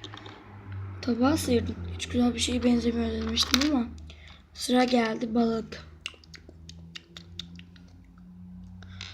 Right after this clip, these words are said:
Of, çok güzeldi. Afiyet. Afiyet olsun efendim. Çok sağ ol. Benim borcum ne kadar?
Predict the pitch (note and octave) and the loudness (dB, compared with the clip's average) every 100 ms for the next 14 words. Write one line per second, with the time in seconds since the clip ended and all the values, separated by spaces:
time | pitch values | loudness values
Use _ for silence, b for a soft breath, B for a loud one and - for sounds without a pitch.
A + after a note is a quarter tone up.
0 | B B B B B C#4+ C4+ - - - | B B B B B 6 6 4 -4 -8
1 | - - - - - A#3 A3+ A3+ - A#3+ | -8 -10 -8 -8 -2 0 -2 -4 -4 -4
2 | - B3+ B3+ B3 C4 C4 B3+ - B B | -2 2 2 2 0 0 0 -6 B B
3 | B B B B B C#4 C#4+ F4 F#4+ D#4+ | B B B B B 2 4 4 4 4
4 | D4+ D4 B3+ B3+ B3 A#3+ A#3 A#3 - - | 6 4 4 2 2 2 0 -4 -8 -16
5 | - - - - E4 - - C#4 C4 C4 | -18 -18 -2 2 2 2 4 6 6 4
6 | - - - - - B B B B B | 0 -12 -16 -16 -18 B B B B B
7 | C#4+ D#4 F4 F4 - - - - - - | 4 6 6 4 -8 -20 -20 -20 -20 -20
8 | - - - - - - - - - - | 4 6 6 0 -16 -18 -18 -20 -20 -20
9 | - - _ _ - - - - - - | -20 -20 _ _ -20 -20 -20 -20 -20 -20
10 | - - - - C4 C4 C#4 F4+ F#4+ G4 | -20 -20 -20 -4 2 2 2 0 0 2
11 | C4 B3+ A#3 C4 F4 - | 0 2 2 2 0 -4